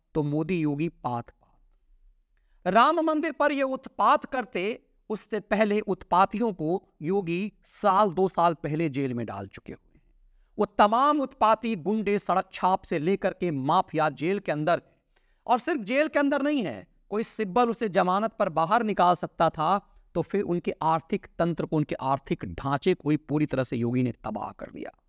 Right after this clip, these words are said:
योगी मोदी के वो सिपाही हैं जिन्होंने मोदी के राह के तमाम कंकड़ पत्थर कांटे निकाल कर फेंक दिए।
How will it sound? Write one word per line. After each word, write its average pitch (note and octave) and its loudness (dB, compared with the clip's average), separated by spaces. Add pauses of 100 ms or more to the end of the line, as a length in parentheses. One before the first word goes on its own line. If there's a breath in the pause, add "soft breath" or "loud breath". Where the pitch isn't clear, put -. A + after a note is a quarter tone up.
(640)
योगी C#4 2
मोदी D4+ 0
के D#4 0
वो C4+ 0
सिपाही A#3 0
हैं F#3 -2 (260)
जिन्होंने G3+ 0 (260)
मोदी F3 0 (840)
के E3 2
राह E3 4
के F3 -2 (160)
तमाम F#3+ 2 (140)
कंकड़ E3 0
पत्थर D#3+ -4 (100)
कांटे D3 -2
निकाल C#3 -2
कर C3 -8 (160)
फेंक C#3 -6
दिए। G2+ -12